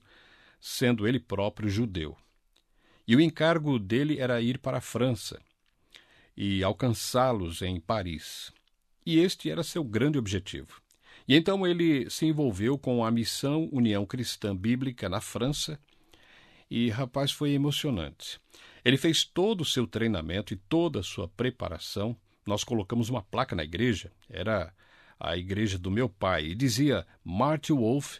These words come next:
França." E chegou o dia quando ele foi para o Canadá,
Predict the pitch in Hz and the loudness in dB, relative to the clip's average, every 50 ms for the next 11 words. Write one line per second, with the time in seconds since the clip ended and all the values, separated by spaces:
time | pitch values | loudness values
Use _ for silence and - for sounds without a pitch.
0 | - - - - - 117 120 117 98 - - - - - - _ _ _ _ _ | -16 -18 -8 -2 2 4 4 4 2 0 -4 -10 -12 -16 -18 _ _ _ _ _
1 | _ _ _ _ _ _ _ _ _ _ _ - 139 - - 196 185 202 202 175 | _ _ _ _ _ _ _ _ _ _ _ -2 0 2 2 4 4 4 4 2
2 | 135 117 143 175 175 - - 156 151 151 147 143 123 - - 156 151 - 180 185 | 2 0 0 0 0 0 -2 -2 0 0 0 0 0 0 -2 -2 0 0 -2 0
3 | - - 202 214 214 175 127 127 147 143 - | 0 0 2 2 2 4 4 4 4 2 0